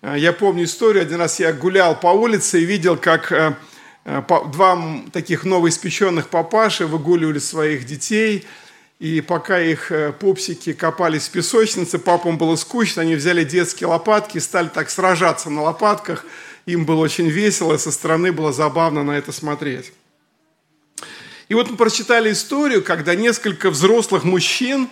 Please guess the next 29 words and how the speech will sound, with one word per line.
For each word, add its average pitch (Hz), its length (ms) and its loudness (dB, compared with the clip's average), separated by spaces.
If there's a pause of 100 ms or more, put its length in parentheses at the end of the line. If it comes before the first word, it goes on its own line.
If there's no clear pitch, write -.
(680)
а, 156 260 -6
которые 196 460 2
уже 180 200 2
долгое 180 420 6
время 180 320 4
ходили 165 480 2
за 160 160 0
Иисусом, 214 560 0
вдруг 208 260 0
вспомнили 240 480 2
своё 208 300 2
детство 196 440 -2
и 190 40 2
решили 214 400 -2
помериться 196 560 -2
силами. 147 560 -6 (500)
Решили 170 460 0
выяснить, 196 560 2
кто 196 300 2
же 170 120 4
из 156 120 -2
них 156 180 2
больше, 202 460 0
кто 160 240 -6
более 151 300 -2
ценный, 196 460 0
кто 156 220 -6
более 165 300 0
важный. 147 540 -4